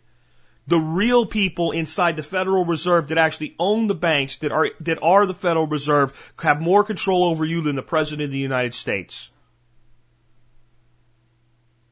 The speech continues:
The reason I want you to vote your conscience is because it'll be better for you, not because of what it will do or not do at the ballot box.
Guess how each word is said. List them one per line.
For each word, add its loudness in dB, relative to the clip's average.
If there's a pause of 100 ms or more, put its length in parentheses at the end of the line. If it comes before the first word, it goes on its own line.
(1400)
The 0
reason 2
I 4
want -2
you -4
to -2
vote -2
your -4
conscience -6
is -16
because -8
it'll -12
be -12
better -4
for -12
you, -8
not -4
because -8
of -6
what -2
it -6
will -8
do -6
or -4
not -6
do -8
at -10
the -14
ballot -12
box. -16